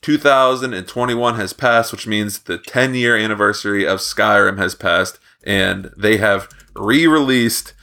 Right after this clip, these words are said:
for the millionth time The Elder Scrolls five Skyrim. I've been playing it for the last week and a half, and I'm s-, at time listening, I'm still listening to it. So be sure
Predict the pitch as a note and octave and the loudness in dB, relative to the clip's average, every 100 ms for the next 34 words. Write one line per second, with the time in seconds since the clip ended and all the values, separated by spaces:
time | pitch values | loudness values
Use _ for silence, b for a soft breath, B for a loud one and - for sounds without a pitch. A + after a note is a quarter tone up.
0 | b _ - G#2+ G2+ G2 G2+ A#2+ C3 A#2+ | b _ -4 0 2 2 2 2 2 0
1 | - G#2+ G#2+ G#2+ G#2 b b b - G2 | -2 0 2 0 -2 b b b -2 2
2 | B2 A#2+ - B2 A2+ - G#2+ G#2 G2+ G2+ | 2 2 0 2 2 0 2 4 4 0
3 | - G2+ G2 G2 G2 G2 G2 G2 F#2+ A2 | -2 2 4 4 2 0 -2 -2 0 0
4 | G#2+ G#2+ - G2+ G2 G2+ G2 F#2 - G#2+ | 2 -2 -2 -2 2 2 2 -2 -8 -4
5 | G#2 G#2 G#2+ G#2+ G#2+ G#2 G#2+ - G2 F#2+ | -4 0 0 2 2 2 0 -2 -2 -2
6 | F#2+ - - G2 - - - - A2+ A2+ | -4 -10 -4 -4 -4 -12 -8 -2 0 2
7 | A2+ A2+ A#2 G#2 - G#2 G#2+ G#2+ - G#2 | 2 2 -2 -2 -2 0 2 0 -2 -6
8 | - F#2+ - G2 G2 G2+ G2 - B B | -4 -8 -4 -4 0 0 0 -2 B B
9 | B - A#2+ B2 A#2 - A2+ A2 A2 A2+ | B -2 2 2 0 0 4 4 4 0